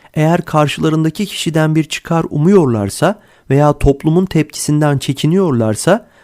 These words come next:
bazı durumlara tahammül edebilirler. Tahammül eden kişi kendini surat asmaya, söylenmeye,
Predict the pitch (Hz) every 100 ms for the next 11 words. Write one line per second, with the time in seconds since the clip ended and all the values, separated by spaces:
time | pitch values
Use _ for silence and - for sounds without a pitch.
0 | _ 151 190 190 175 175 165 165 196 -
1 | 156 156 175 196 147 147 147 135 104 92
2 | - _ _ _ _ _ _ _ 139 143
3 | 165 233 208 151 123 117 - 175 226 -
4 | _ - 139 143 156 185 - 170 185 165
5 | - 120 117 175 - - 135 131 127 127
6 | 120 110 175